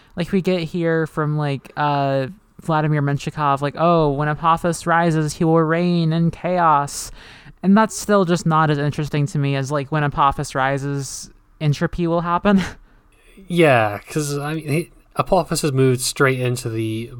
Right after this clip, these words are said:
Speaker 2: boring villain slot that Set was occupying in book one.
Speaker 1: Right.
Speaker 2: Which he has thankfully been freed from now.
Speaker 1: Yeah,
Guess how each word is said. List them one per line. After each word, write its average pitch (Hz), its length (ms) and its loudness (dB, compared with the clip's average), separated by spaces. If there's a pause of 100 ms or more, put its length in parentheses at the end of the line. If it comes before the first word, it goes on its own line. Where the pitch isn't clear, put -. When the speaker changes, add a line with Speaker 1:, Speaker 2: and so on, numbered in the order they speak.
(140)
Speaker 2:
boring 135 400 4
villain 113 320 0
slot 120 360 -4
that 120 140 -10
Set 127 320 0
was 117 140 -2
occupying 113 580 -4
in 104 80 -8
book 113 240 -8
one. 113 380 -4 (640)
Speaker 1:
Right. 185 400 0
Speaker 2:
Which 120 180 -4
he 135 240 2
has 127 140 2
thankfully 131 360 0
been 117 140 0
freed 117 300 -4
from 107 240 -8
now. 110 400 -4 (500)
Speaker 1:
Yeah, 185 580 2